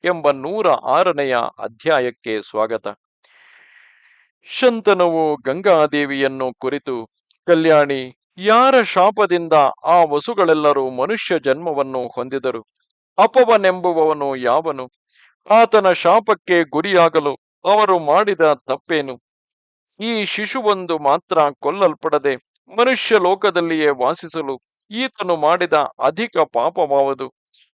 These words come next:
ಸಕಲ ಲೋಕಗಳಿಗೂ ಒಡೆಯರಾದ ವಸುಗಳು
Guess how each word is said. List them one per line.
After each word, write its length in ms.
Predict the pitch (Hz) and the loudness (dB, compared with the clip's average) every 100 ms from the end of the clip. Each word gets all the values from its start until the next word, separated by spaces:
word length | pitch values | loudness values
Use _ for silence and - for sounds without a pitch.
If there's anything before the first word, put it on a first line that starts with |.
| - | -2
ಸಕಲ 380 | 240 240 240 226 | 0 4 4 4
ಲೋಕಗಳಿಗೂ 840 | 202 196 208 220 202 196 185 180 | 4 2 2 2 0 0 0 -2
ಒಡೆಯರಾದ 600 | 165 160 208 202 170 170 | -2 -2 0 2 4 4
ವಸುಗಳು 640 | 160 147 147 190 180 160 | 2 0 -4 -6 -4 -4